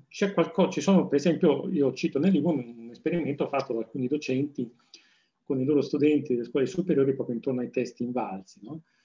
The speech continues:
Ehm, e questo lavoro, alcuni studenti interrogati sul modo in cui loro hanno risposto a-, ai test,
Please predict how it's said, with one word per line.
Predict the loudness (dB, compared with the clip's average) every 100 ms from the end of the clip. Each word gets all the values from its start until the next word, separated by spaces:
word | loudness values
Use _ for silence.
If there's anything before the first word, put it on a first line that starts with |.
| _ _ _ 2
Ehm, | 4 4 0 -2 -4 -6 -12 -16 -20 _ _ _ _ _ _
e | 2 4 4 0 -2 -6 -8 -12 -16 -20 -20 -18 -20 -20 _ _ _ _ _ -20 _ _ _ _
questo | -4 0 2
lavoro, | 2 4 6 6 6 4 2 0 -4 -8 -10 -14 -20 -20 -20 -20 _ -20 -20 -20 -20 -20 _
alcuni | -20 -10 -6
studenti | -4 -2 2 4 4 2 -2 -2 -4 -8 _ _ _ _
interrogati | -6 0 0 0 4 4 4 -2
sul | -4 -2
modo | 4 4 4
in | 0
cui | -4 -4
loro | 2 4 4 2 -2
hanno | -4 -4 -4 -6 -10 -14 -18 -16
risposto | -16 0 2 2 -4 -16
a-, | -18 -18
ai | -20 -10
test, | -8 -8 -12 -16 -4